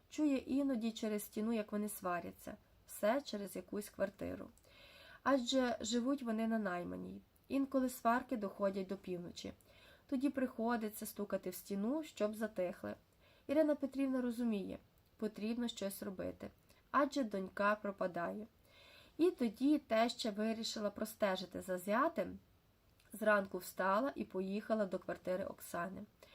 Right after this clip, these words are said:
Олег на роботу йде на дев'яту годину. Коли прибула до будинку, дочекалася, поки чоловік вийде, і пішла слідом за ним.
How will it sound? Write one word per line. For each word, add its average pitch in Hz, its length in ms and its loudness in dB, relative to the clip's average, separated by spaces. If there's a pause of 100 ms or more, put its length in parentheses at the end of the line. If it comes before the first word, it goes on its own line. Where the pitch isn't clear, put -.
(400)
Олег 302 340 8
на 214 180 4
роботу 202 520 0
йде 208 280 2
на 208 100 0
дев'яту 185 420 -4
годину. 180 520 -6 (500)
Коли 320 200 4
прибула 269 380 2
до 233 140 2
будинку, 240 720 0 (120)
дочекалася, 202 840 2
поки 190 300 0
чоловік 180 480 -6
вийде, 269 360 0 (220)
і 226 100 0
пішла 196 560 0
слідом 185 460 -6
за 202 160 0
ним. 180 280 -6